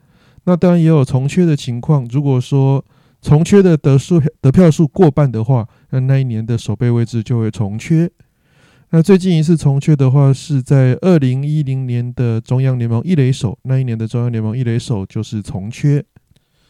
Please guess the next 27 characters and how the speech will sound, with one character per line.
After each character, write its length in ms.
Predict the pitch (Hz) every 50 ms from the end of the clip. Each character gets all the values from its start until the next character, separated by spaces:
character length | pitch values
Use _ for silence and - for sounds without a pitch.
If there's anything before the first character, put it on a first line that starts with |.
| _ _ _
那 160 | - 196 190
其 200 | 185 - 165 160
中 220 | 147 165 165 175
几 240 | 170 - 143 127 120 -
个 360 | - 151 139 127 127 131 123 131 _ _ _ _ _ _ _
竞 180 | - 220 208 185
争 220 | 165 175 170 165
比 140 | 135 123 117
较 180 | 135 156 151 151
激 280 | - - - 143 156
烈 180 | 156 165 143 123
的 100 | - 123
位 240 | - 147 151 131 117
置， 340 | - - 139 113 107 98 104 107 -
其 180 | - - 120
中 220 | 113 127 127 127 131
包 200 | - 131 127 127
括 400 | 120 - - 135 131 123 120 113
是 220 | 117 - 127 120
在 300 | - - 127 120 113 113
中 260 | 110 - - 156 165
央 160 | 165 165 160 156
联 100 | 135 127
盟 220 | 127 123 127 127
的 100 | 127 120
捕 240 | - - 123 127 160
手， 300 | - - - - -